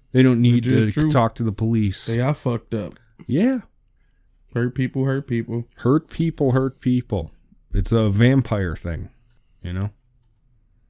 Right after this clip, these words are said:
Speaker 1: Vampires, they kill, and they
Speaker 2: Mm-hmm.
Speaker 1: also create other vampires
Speaker 2: <laughs>
Speaker 1: who
Speaker 2: Yeah,
Speaker 1: kill
Speaker 2: yeah,
Speaker 1: and
Speaker 2: kill
Speaker 1: create other
Speaker 2: more.
Speaker 1: vampires. <laughs>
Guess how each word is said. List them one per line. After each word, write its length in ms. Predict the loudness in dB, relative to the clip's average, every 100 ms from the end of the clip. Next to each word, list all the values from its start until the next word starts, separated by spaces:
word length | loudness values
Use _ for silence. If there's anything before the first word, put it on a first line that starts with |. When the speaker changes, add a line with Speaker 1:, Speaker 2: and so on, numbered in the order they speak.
| _ _ _ _ _ _ _ _ _ _ _ _ -6
Speaker 1:
Vampires, 800 | -4 -2 -2 -4 -6 -8 -10 -16 _ _ _ _ -8
they 200 | -6 -6
kill, 440 | -2 0 0 -4 -10 _ -6
and 180 | 0 2
they 60 | 2
Speaker 2:
Mm-hmm. 80 |
Speaker 1:
also 240 | 2 0 -4
create 500 | -4 -4 -4 -6 -12 -10
other 260 | -6 -4
vampires 800 | -4 -6 -8 -10 -12 -8 -6 -6
Speaker 2:
<laughs> 320 | -6 -16 -6 -2
Speaker 1:
who 80 |
Speaker 2:
Yeah, 140 | 0 2 6
Speaker 1:
kill 300 | 6 4 0 -6
Speaker 2:
yeah, 280 | -8 -2 -2
Speaker 1:
and 100 | -2
Speaker 2:
kill 120 | -2
Speaker 1:
create 280 | 0 -2 -2
other 240 | -4 -2
Speaker 2:
more. 100 | -4
Speaker 1:
vampires. 640 | -4 -6 -10 -12 -14 -18 _ _
<laughs> 80 | -12